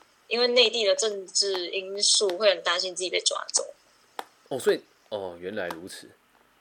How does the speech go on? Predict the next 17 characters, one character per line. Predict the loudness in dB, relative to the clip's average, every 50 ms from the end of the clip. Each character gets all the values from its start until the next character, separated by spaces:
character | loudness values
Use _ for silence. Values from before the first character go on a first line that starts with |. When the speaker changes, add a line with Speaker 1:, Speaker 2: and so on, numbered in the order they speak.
| -12 -12 -12 _ _ _ _ -6
Speaker 2:
但 | -6 -4
后 | -2 0 0
来， | 0 -2 -4 -8 -12 -10 -6 -4
<laughs> | -4 -2 -2 0 4
干， | 6 6 8
这 | 8 6
就 | 6 6 4
是 | 4 2
惊 | 2 2 2 2 2 2
慌， | 2 2 4 4
这 | 4 6 6 6 6
不 | 6 6
是 | 6 6
愧 | 8 8 8 10 10
疚 | 8 6 6
感 | 6 6 6
啊。 | 8 8 8